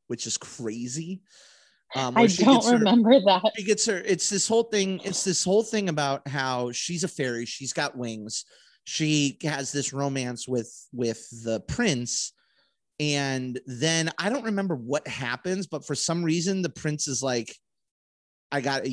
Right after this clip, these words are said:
Speaker 1: I gotta kill this fairy," and rather than kill her,
Speaker 2: <laughs>
Speaker 1: he, like, lures her, her in, cuts her wings off, and then brings those wings as evidence that he killed her. It's like a violation,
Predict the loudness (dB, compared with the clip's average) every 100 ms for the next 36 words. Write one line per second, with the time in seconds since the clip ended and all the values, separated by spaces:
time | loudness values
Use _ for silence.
0 | -4 -4 -2 -4 -4 -6 -6 -4 -4 -4
1 | -6 -12 _ _ _ _ _ _ -2 0
2 | 0 -2 -4 -4 -2 -2 -2 -2 -2 -4
3 | -6 -2 0 0 0 0 -2 -4 -6 -8
4 | _ _ -4 0 4 6 6 6 4 2
5 | 0 -2 -2 -2 0 0 0 -2 -6 -4
6 | -4 -2 -2 -2 -4 -4 -6 -6 -8 -8
7 | -6 -6 -4 -4 -2 0 -2 -2 -4 -4
8 | -2 -2 -2 -2 0 -2 -4 -4 -4 -4
9 | 0 0 0 -6 -12 -4 0 0 -2 -4
10 | -4 -2 0 2 2 0 -4 -12 -18